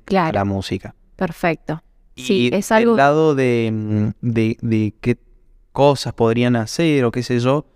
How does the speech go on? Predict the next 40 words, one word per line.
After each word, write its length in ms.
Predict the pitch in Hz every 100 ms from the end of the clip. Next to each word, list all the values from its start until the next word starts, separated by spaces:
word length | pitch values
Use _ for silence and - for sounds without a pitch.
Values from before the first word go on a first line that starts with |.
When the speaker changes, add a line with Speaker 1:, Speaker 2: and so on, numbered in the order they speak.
| _ _ _ _ _
Speaker 2:
juegos 440 | - 156 170 170 135
de, 240 | 117 120
sobre 320 | - 113 113
todo 340 | - 170 175 127
de 80 |
escucha, 720 | 104 - - 180 - - - - -
de 200 | 226 220
que 100 | 226
Speaker 1:
Ujú. 80 | -
Speaker 2:
se 60 | 123
interesen 640 | 120 139 180 - 156 143
ellos 380 | 196 139 107 98
por 160 | 113
la 120 | 98 98
música. 520 | 98 - 101 101 98
Speaker 1:
Claro. 300 | - 190 165 143
Speaker 2:
No, 180 | 180
no, 440 | 160 196 185 151 -
no 220 | 139 165
incluso 480 | 202 202 214 180 139
decirles, 440 | 131 120 160 156 139
bueno, 260 | 147 123
ponerles 360 | 123 143 160 151
un 120 | 139
instrumento, 340 | 127 135 143 151
no, 100 | 185
que 80 | 254
ellos 200 | 240 127
elijan 320 | 107 - 104
el 80 | 101
instrumento. 580 | - 104 98 98 - - _ _ _
Speaker 1:
Claro. 320 | - 196 170 170
Speaker 2:
Que 80 | 160
ellos 200 | 196 170
elijan 420 | 160 180 - 117
la 80 | 104
música. 600 | 104 95 - 95 95 - _ -
Speaker 1:
Ujú. 340 | 202 214 240
Speaker 2:
Que 300 | 330 135 139 -
hagan 400 | 180 208 185